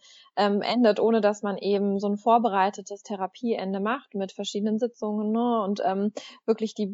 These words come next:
äh, Bindung langsam auflöst. Und, ähm, dazu gehen wir aber auch später nochmal ein. Wir wollen vorab erstmal auf dieses, ähm, ähm, wirklich reguläre Therapieende anschauen und, ähm,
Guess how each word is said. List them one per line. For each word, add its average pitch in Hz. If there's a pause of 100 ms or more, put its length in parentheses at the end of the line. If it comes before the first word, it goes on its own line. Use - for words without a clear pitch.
(100)
äh, 190
Bindung 208
langsam 208
auflöst. 214 (360)
Und, 214
ähm, 214 (120)
dazu 214
gehen 240
wir 208
aber 208
auch 208
später 240
nochmal 202
ein. 208
Wir 208
wollen 202
vorab -
erstmal 202
auf 196
dieses, 196
ähm, 185 (520)
ähm, 196
wirklich 208
reguläre 208
Therapieende 196
anschauen 190
und, 185
ähm, 185